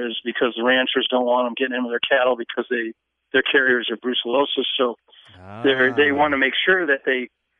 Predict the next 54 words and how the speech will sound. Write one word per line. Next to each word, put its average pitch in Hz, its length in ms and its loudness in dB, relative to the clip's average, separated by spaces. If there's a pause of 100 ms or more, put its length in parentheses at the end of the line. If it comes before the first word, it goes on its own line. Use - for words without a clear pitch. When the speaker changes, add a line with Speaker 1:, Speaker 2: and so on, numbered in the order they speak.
(520)
Speaker 1:
they 135 120 0
harvest 131 460 0
and 123 80 -10
get 127 140 -6
those 117 140 -10
numbers. 147 400 0
Well, 135 120 4
it 135 80 -10
takes 147 260 0
a 127 80 -4 (120)
certain 143 180 -2
amount 131 220 -2
of 113 140 -8
snow 151 200 2
to 127 100 0
get 123 180 0
them 127 220 0 (100)
to 120 300 -4 (800)
migrate 127 440 2
into 120 280 -4 (100)
some 127 200 -4
winter 135 260 2
areas. 110 320 -4
And 135 80 2
I 180 60 4
think 240 220 0
it's 220 140 -2
a 202 40 0
legit 160 360 0
hunt. 151 160 0
I 117 60 -2
don't 139 180 -2
think 127 140 -6
it 117 180 -4
should 123 120 -12
just 120 200 -2
show 120 200 0
up 117 120 -2
and 107 140 -18
shoot 131 200 -2
it 110 100 -8
standing 117 300 -4
on 110 80 -8
the 104 140 -10
side 120 140 0
of - 100 -4
the 113 60 -6
Speaker 2:
Wh-, 135 40 4
when, 151 100 4
Speaker 1:
road. 98 140 -4 (180)
Speaker 2:
when 143 220 -6
does 175 140 -6
that 208 200 -6
start? 220 360 -10